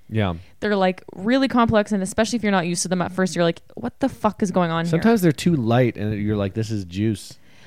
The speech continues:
Speaker 1: This is actually just juice." I don't
Speaker 2: It
Speaker 1: know.
Speaker 2: tastes vinegary, juicy, but this is,
Speaker 1: Yeah.
Speaker 2: like, re-, this is juicy in, like, a good way. Like, it's full. It's got a nice mouthfeel.
Speaker 1: This is a wine you can really wrap your fucking mouth around.
Speaker 2: And it's red, and you can serve it slightly chilled, but not too cold.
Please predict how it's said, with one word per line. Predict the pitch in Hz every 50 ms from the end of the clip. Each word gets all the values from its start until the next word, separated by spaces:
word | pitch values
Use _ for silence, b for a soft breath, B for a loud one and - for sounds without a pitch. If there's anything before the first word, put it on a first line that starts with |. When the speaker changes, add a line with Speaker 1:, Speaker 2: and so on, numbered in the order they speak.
| B B B B
Speaker 1:
This | B 104 113
is | 110 98
actually | 110 104 110 107 - 113 110
just | 92 101 95 80 71
juice." | 85 82 78 73 - 95
I |
don't | 101 254
Speaker 2:
It | 254
Speaker 1:
know. | -
Speaker 2:
tastes | - 277 285 240 233
vinegary, | 214 220 240 247 254 226 226 220 233 233 226
juicy, | 196 175 185 214 226 226 - 214
but | 180 156 185 -
this | - 247 254 -
is, | 392 392
Speaker 1:
Yeah. | -
Speaker 2:
like, | 415 392 -
re-, | 202 196 226 233 - -
this | - 196 277 285 -
is | 415 330 220
juicy | 170 208 226 247 254 - 233 226
in, | 214
like, | 196 185 156
a | 175 165
good | 147 - 190 190
way. | 190 170 151 95
Like, | - 160 175 185
it's | 185 - -
full. | - - - - 226 208 170 127
It's | 156 - -
got | 208 202
a | 208
nice | 202 196 202 208 - - -
mouthfeel. | 180 170 160 160 208 233 - - - - 247 240 240 247 240 240 247 240 - - - -
Speaker 1:
This | - 143
is | 147
a | 135 123
wine | 120 117 123 131 131 131 127
you | 120
can | 107 117 113
really | 113 123 131 127 117
wrap | 104 95 92 95 104 110 113 117 117 - 110
your | 101 90
fucking | - - - 113 104 98 104 98 95 90 87 80 - -
mouth | - 107 107 104 104 104 92 104
around. | 101 98 92 92 92 92 92 226
Speaker 2:
And | 240 240
it's | 240 -
red, | 233 214 233 233 254 269 285
and | 262 233
you | 226 220
can | 226 240 214
serve | - - - - - 226 220 208 226
it | 208 -
slightly | - - - - 226 233 220 214 - 202 196
chilled, | - - 185 165 - 151
but | 143 170
not | 190 277 -
too | - 349 -
cold. | - - - - -